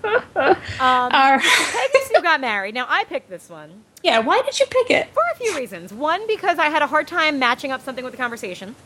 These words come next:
Speaker 2: Mm.
Speaker 1: Uh, and then I just thought, you know, let me
Speaker 2: Well,
Speaker 1: look through
Speaker 2: let me pause you and say you did a wonderful job, because instead of picking something like,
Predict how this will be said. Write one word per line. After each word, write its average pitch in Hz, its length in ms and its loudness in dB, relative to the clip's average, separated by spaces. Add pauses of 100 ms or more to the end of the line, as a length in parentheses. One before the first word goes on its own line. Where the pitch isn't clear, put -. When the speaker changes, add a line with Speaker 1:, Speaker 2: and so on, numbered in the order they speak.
(180)
Speaker 2:
Mm. 233 340 10 (640)
Speaker 1:
Uh, 262 360 4
and 302 160 -2
then 381 80 -4
I 440 120 -4
just 427 180 -12
thought, 330 280 2
you 339 60 -8
know, 330 180 0
let 359 180 -4
me 622 100 -14
Speaker 2:
Well, 381 120 6
Speaker 1:
look - 100 -2 (120)
through 320 260 -10
Speaker 2:
let 427 140 4
me 494 120 4
pause 440 380 4
you 262 140 4
and 254 120 4
say 294 120 2
you 262 140 4
did 277 140 4
a 262 60 4
wonderful 247 360 2
job, 254 340 2
because 247 280 2
instead 392 340 2
of 339 240 0
picking 285 280 2
something 254 360 2
like, 220 340 2